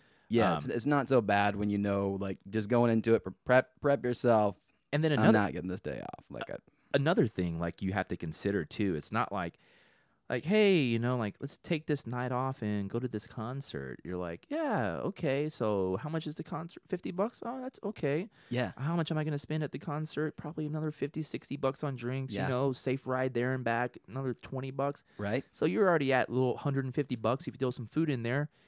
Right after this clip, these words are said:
Speaker 1: Yeah.
Speaker 2: And then all of a sudden you factor in, like, "Wait a minute. This is a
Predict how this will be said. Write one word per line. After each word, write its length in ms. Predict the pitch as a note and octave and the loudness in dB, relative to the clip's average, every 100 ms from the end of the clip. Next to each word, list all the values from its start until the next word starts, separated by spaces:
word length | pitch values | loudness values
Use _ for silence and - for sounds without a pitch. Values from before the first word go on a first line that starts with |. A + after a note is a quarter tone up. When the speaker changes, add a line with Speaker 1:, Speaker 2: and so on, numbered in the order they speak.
| _ | _
Speaker 1:
Yeah. 180 | - G#2+ | -4 0
Speaker 2:
And 80 | F#2+ | 2
then 180 | D3 E3 | 2 2
all 80 | G#2 | 0
of 60 | |
a 60 | D2+ | -4
sudden 380 | - D2+ D2 E2 | -6 -6 -4 -6
you 100 | D#2+ | -6
factor 480 | - D#2+ - D2+ | -4 -6 -4 -6
in, 180 | D2+ D2 | -6 -6
like, 160 | D2 D2 - | -8 -12 -10
"Wait 260 | D#2+ F#2+ F2 | -6 -4 -4
a 40 | |
minute. 320 | C2+ A#1+ - - _ _ _ _ _ _ _ _ _ _ _ _ _ | -6 -12 -14 -18 _ _ _ _ _ _ _ _ _ _ _ _ _
This 140 | - | -12
is 60 | |
a 60 | - | -8